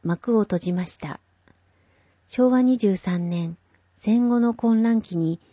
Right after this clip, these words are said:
民主化の担い手として、婦人自らの地位向上、青少年の健全育成などを目的に自主的に組織され、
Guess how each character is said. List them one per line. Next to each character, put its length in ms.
民 220
主 140
化 120
の 140
担 260
い 80
手 160
と 140
し 120
て、 280
婦 180
人 320
自 240
ら 300
の 200
地 240
位 40
向 280
上、 380
青 200
少 240
年 260
の 220
健 260
全 160
育 160
成 220
な 120
ど 160
を 40
目 200
的 300
に 240
自 140
主 60
的 260
に 140
組 120
織 280
さ 120
れ、 220